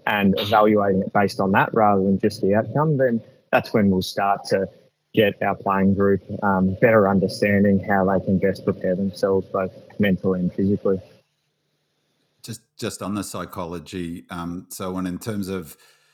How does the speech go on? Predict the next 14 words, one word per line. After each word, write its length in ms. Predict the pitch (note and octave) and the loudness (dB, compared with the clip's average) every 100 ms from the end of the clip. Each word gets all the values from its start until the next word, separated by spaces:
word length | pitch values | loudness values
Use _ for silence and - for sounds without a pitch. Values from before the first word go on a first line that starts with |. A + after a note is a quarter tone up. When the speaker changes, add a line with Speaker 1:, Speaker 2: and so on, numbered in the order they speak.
| _ _ - | _ _ -12
Speaker 2:
the, 260 | F#2 - _ _ - | -12 -14 _ _ -12
I, 140 | G#2+ - | -10 -8
I'm 140 | G2 | -8
just 160 | G2+ A2+ | -8 -6
wondering 380 | G#2+ G2+ G2 | -4 -4 -4
the 360 | F2 F#2 F#2 - | -4 -4 -6 -10
sort 180 | - G#2+ | -14 -14
of 80 | G#2+ _ G#2 | -16 _ -10
impact 420 | G2 F2+ F#2+ - | -8 -6 -10 -10
sometimes 500 | G2 F#2 G2 F#2 F#2 | -12 -10 -8 -8 -10
of 100 | D#2 | -12
psychology 920 | - E2+ - F#2 F#2 E2 F2 F2 F2 | -14 -14 -10 -8 -8 -10 -10 -8 -8
on 420 | F2+ F2+ F2 F2 | -10 -10 -10 -10
performance, 920 | - F#2+ - F#2 F#2+ F2+ F2 - - | -12 -18 -12 -8 -6 -6 -10 -14 -16